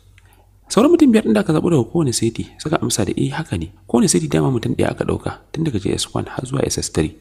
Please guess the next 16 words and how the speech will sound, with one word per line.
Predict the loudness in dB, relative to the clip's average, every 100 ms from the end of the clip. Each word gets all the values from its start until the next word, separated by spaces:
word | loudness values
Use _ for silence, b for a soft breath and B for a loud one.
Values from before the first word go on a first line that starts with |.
| _ -6
Kuma | -4
a | -4
cikinsu | -2 -2 0
ne |
za | -2 -2
a |
tantance | -4 -6 -4 -2
a | -2
zaɓi | -2
mutum | -4 -4 -8
uku | -10 -10
kacal | -4 -4 B B B B
waɗanda | -2 -2
suka | -2 -6 -6
fi |
ƙwarewa." | -4 -2 -4